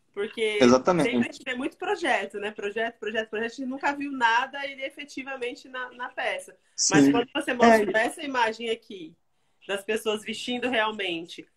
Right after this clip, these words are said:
Speaker 1: e essa aqui, a gente vê que realmente não é desconfortável e que ele
Speaker 2: É. Exatamente. E essa roupa aqui que tá atrás da,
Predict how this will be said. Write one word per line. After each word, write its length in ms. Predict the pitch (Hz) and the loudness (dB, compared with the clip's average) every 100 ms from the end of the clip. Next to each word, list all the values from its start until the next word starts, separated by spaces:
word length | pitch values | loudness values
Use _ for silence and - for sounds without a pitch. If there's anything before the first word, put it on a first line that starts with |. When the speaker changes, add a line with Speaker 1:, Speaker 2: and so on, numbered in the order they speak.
| _ _ - | _ _ -2
Speaker 1:
e 120 | 202 | 0
essa 300 | 202 214 220 | 2 0 -4
aqui, 260 | - 226 240 | -8 -8 -6
a 40 | |
gente 240 | 269 254 | -6 -6
vê 160 | 240 269 | -4 -4
que 120 | 294 | -2
realmente 400 | 285 285 277 277 | -2 -2 -4 -4
não 140 | 277 254 | -4 -4
é 60 | |
desconfortável 1080 | 247 - 294 285 262 - 214 208 247 311 294 | -4 -4 -2 0 -2 4 6 6 4 -2 -10
e 60 | 311 | -10
que 240 | - 285 | -10 -6
ele 160 | 254 247 | -4 2
Speaker 2:
É. 280 | 240 226 - _ _ _ _ _ _ _ _ _ _ - | 4 4 -2 _ _ _ _ _ _ _ _ _ _ 4
Exatamente. 680 | 117 123 175 143 123 - | 6 6 4 4 2 4
E 80 | 139 | 6
essa 280 | 151 - 156 | 6 6 4
roupa 360 | 123 175 175 | 6 6 6
aqui 200 | 135 131 | 2 0
que 100 | 127 - | -4 2
tá 140 | 113 | 2
atrás 520 | 107 120 139 151 120 | 4 6 8 6 4
da, 600 | 113 107 104 101 98 - | 0 0 0 0 -4 -8